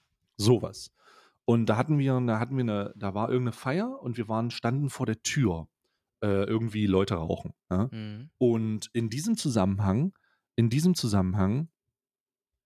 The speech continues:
Speaker 1: hab ich, äh, ist ein Auto vorgefahren.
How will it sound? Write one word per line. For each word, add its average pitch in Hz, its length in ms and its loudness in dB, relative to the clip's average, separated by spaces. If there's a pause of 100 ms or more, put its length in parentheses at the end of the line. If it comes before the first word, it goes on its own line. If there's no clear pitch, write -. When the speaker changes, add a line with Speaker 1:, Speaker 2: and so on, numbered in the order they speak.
(800)
Speaker 1:
hab - 340 -12
ich, - 500 -16 (800)
äh, 98 160 -16 (100)
ist - 140 -12
ein - 120 -16
Auto 196 260 2
vorgefahren. - 760 -2